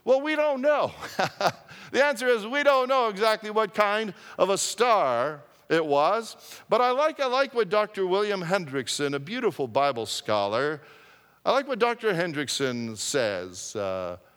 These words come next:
Pastor Lisa, sometimes when you're reading Matthew and, and you need a great commentary, look up, look up this wonderful scholar, Doctor William Barclay, uh, Doctor William Barclay and Doctor William Hendrickson.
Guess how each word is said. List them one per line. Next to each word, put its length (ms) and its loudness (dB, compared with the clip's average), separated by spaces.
Pastor 400 -2
Lisa, 640 -4
sometimes 640 -4
when 160 -8
you're 360 -4
reading 680 -6
Matthew 600 -4
and, 160 -6
and 160 -8
you 120 -6
need 180 -4
a 100 -4
great 400 -6
commentary, 720 -4
look 300 -4
up, 480 -4
look 280 -6
up 280 -2
this 260 -8
wonderful 360 -8
scholar, 440 -4
Doctor 320 -8
William 300 -6
Barclay, 500 -8
uh, 120 -4
Doctor 240 -2
William 180 -4
Barclay 320 -2
and 120 -4
Doctor 240 -6
William 200 -6
Hendrickson. 500 -6